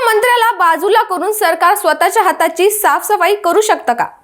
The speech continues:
सुप्रिया सुळे यांनी विचारलेल्या या प्रश्नांचे सरकारकडे ठोस उत्तर नाहीत. हा केवळ एका मंत्र्याचा राजकीय अस्तित्वाचा प्रश्न नाही, तर एका गुन्हेगारी साखळीचं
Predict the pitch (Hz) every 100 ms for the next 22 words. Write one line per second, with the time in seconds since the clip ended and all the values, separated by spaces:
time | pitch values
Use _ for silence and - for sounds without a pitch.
0 | - 381 392 440 539 554 494 480 480 427
1 | 427 370 381 415 415 330 277 254 247 254
2 | 277 - 330 349 330 359 - - 370 370
3 | 403 523 453 453 480 392 403 330 - 320
4 | 269 233 - - - 320 381 440 480 508
5 | 494 480 427 415 427 440 440 415 320 -
6 | - 415 453 427 403 381 415 403 - -
7 | 330 262 208 - - 392 440 466 427 453
8 | 466 415 466 466 381 403 440 415 254